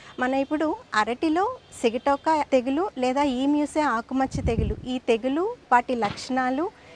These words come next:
ఎలా వ్యాప్తి చెందుతుంది, దాన్ని ఎలా మనం నివారించుకోవాలి అన్న దాని గురించి చర్చించుకుందాం. అరటి రైతులందరికీ తెలిసిందే అండి, మన రాష్ట్రంలో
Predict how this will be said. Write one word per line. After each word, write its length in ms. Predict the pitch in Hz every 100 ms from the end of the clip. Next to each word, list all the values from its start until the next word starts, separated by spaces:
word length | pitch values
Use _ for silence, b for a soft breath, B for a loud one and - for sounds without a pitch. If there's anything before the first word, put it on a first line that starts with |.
| B -
ఎలా 240 | 220 277
వ్యాప్తి 380 | 311 269 - 285
చెందుతుంది, 540 | 269 262 262 262 294 440
దాన్ని 380 | 240 247 247 254
ఎలా 240 | 233 269
మనం 300 | 330 285 320
నివారించుకోవాలి 880 | 254 233 247 262 247 - 247 240 254
అన్న 140 | 240
దాని 260 | 233 220 220
గురించి 460 | 240 233 240 349 440 339
చర్చించుకుందాం. 640 | 262 247 240 - 214 262 453 -
అరటి 340 | 233 269 339
రైతులందరికీ 640 | 311 277 294 277 277 277 294
తెలిసిందే 500 | 254 233 - 262 262
అండి, 280 | 247 262 494 339
మన 160 | 247
రాష్ట్రంలో 680 | 233 220 - 262 262 311